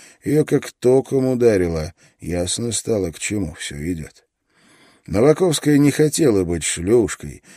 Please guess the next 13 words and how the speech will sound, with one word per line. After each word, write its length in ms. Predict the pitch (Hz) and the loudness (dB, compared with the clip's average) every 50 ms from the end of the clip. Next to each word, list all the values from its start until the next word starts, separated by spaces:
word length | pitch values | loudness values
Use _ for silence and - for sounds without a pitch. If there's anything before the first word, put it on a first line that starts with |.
| _ _ | _ _
делающей 640 | - 85 90 95 90 82 82 80 78 - - 85 | -8 -4 -2 0 0 -2 -4 -6 -8 -8 -8 -10
карьеру 580 | 78 - 82 82 80 80 92 110 113 104 92 85 | -10 -8 -8 -8 -6 -2 0 0 0 0 0 -2
через 360 | 82 - 87 82 80 78 - | -4 -6 -8 -8 -8 -10 -10
постель. 580 | - 90 87 78 - - - 76 - - _ _ _ _ _ _ - - - - _ | -10 -10 -10 -8 -10 -12 -12 -14 -16 -18 _ _ _ _ _ _ -20 -20 -20 -20 _
Она 260 | - - 131 175 185 | -2 2 4 6 6
убежала, 760 | 185 147 123 127 123 120 131 147 147 147 143 139 135 120 107 _ _ _ _ | 6 6 6 4 4 4 2 2 2 2 2 0 0 -4 -6 _ _ _ _
подала 360 | - 104 117 135 160 180 165 | 2 4 4 6 6 6 4
заявление 540 | 127 127 123 123 120 131 147 156 147 127 113 | 4 4 6 6 6 4 4 4 2 2 2
о 40 | 98 | 0
сексуальном 600 | - 104 92 - - 107 135 151 143 117 90 82 | 0 -2 -4 0 0 0 0 0 0 -2 -2 -4
домогательстве, 1080 | 80 80 76 69 76 78 87 90 104 123 117 - 120 113 - - - - 123 123 110 - _ - - - - | -6 -8 -10 -10 -10 -6 0 2 2 2 2 0 -4 -6 -8 -8 -6 -6 -6 -6 -8 -12 _ -20 -20 -20 -14
разразился 800 | - - 107 139 131 151 175 185 180 196 202 180 - - 92 87 | 0 4 4 6 6 6 6 6 6 4 4 2 2 0 -2 -2
скандал. 800 | 82 - - - 82 85 90 90 110 143 156 160 156 156 151 143 | -4 -4 -6 -6 -6 -6 -4 -2 2 6 8 8 8 8 6 4